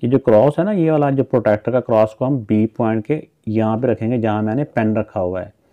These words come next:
और जो इसकी बेस लाइन है डी की,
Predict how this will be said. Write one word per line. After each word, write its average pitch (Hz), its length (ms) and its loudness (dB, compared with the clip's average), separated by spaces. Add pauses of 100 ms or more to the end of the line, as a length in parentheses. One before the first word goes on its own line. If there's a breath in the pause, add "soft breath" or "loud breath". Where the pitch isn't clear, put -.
(520 soft breath)
और 113 260 2
जो 123 120 2
इसकी 123 300 0
बेस 107 380 0
लाइन 151 220 0
है 151 80 0
डी 131 220 2
की, 202 200 -8